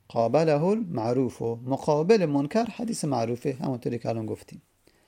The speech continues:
والذی رأى ترادف المنکر و الشاذ نعا. میگه و کسی که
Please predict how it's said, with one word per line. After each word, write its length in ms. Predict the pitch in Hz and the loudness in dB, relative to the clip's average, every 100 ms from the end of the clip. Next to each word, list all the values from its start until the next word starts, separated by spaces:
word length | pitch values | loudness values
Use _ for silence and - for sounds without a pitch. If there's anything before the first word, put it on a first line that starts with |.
| _ _ _ _ _ - | _ _ _ _ _ -4
والذی 580 | 127 127 175 180 170 151 | -2 4 4 4 2 4
رأى 520 | 180 196 175 175 170 - | 4 4 4 4 -2 -4
ترادف 560 | 131 147 170 143 135 135 | 0 4 4 2 0 0
المنکر 680 | 123 131 143 143 208 185 | 0 0 0 0 0 2
و 60 | 147 | 2
الشاذ 840 | 139 - 202 214 214 196 208 240 233 _ _ _ _ - | 0 0 0 2 0 0 0 0 -6 _ _ _ _ -8
نعا. 580 | 131 147 - 113 107 104 _ _ _ _ _ _ _ - _ | -2 0 0 -2 -4 -8 _ _ _ _ _ _ _ -20 _
میگه 320 | 120 147 175 196 | -4 0 2 4
و 100 | 170 | 2
کسی 460 | - 240 247 175 | 2 0 0 -2
که 460 | - 139 120 113 | 2 2 4 0